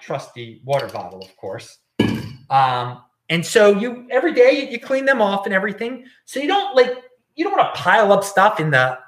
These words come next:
I mean, you could do this with your regular life too. Just use one of each and clean it off each day. So you don't have a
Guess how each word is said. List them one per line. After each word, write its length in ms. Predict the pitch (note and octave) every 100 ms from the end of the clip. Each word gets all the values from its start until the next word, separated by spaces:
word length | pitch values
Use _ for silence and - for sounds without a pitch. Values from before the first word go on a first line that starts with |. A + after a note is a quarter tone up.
| _ _ _ _ _ _ _ _
I 120 | A3 G#3+
mean, 160 | A#3
you 80 | F#4
could 100 | D4+
do 80 | B3+
this 120 | B3+
with 100 | -
your 100 | F3
regular 360 | A#3 D#4+ E3 B2
life 260 | A#2+ -
too. 280 | - E4 - - _ -
Just 180 | D#3 F#3
use 160 | D3
one 300 | A#2+ C#3+ F3+
of 100 | D#3+
each 280 | D3 F#3+ -
and 120 | A#2+ - _
clean 220 | _ F3+ F#3
it 100 | F#3
off 240 | F3+ F3+
each 180 | F#3 -
day. 140 | C4
So 120 | F3
you 60 | G#3+
don't 100 | C#4+
have 100 | -
a 100 | F#3